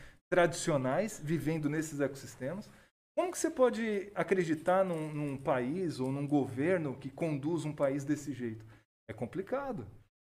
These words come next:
Complicado, porque tamo aí, tamo aí vendo,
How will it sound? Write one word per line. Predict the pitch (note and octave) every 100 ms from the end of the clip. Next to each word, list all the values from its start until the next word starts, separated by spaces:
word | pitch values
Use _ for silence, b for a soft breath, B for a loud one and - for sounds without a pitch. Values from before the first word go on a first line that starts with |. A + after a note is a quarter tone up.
| _ _
Complicado, | - E3 G3+ B3 G3 B2+
porque | A2 G#2+ B2+ B2+ C3 C3 B2+ B2+
tamo | - D3
aí, | B3+ D4+ G3+
tamo | D3 C#3+ F3+
aí | A3
vendo, | G3+ G#3 G#3+ A3